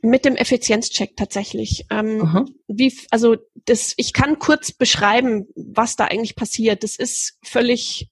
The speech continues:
Speaker 1: völlig unglaublich, aber es funktioniert trotzdem. Wir können, also ich muss, nee, ich muss einen Schritt zurückgehen. Ich muss erst mal erklären,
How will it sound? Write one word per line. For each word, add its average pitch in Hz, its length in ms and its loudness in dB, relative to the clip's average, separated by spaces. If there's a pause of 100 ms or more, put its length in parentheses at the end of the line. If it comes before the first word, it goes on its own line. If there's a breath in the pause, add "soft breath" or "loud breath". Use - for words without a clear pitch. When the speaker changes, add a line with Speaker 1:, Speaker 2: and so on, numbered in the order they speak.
Speaker 1:
völlig - 680 -4 (200)
unglaublich, 226 800 0
aber 202 160 0
es - 180 -10
funktioniert 208 500 -4
trotzdem. 185 460 -8 (480 loud breath)
Wir 226 160 4
können, 277 540 4
also 226 260 0
ich - 140 -4
muss, 285 240 2
nee, 240 100 2
ich 240 140 0
muss 277 160 2
einen 262 80 2
Schritt - 240 0
zurückgehen. 226 420 -2
Ich 208 140 -4
muss 262 140 -2
erst - 260 -2
mal 247 80 0
erklären, 247 500 0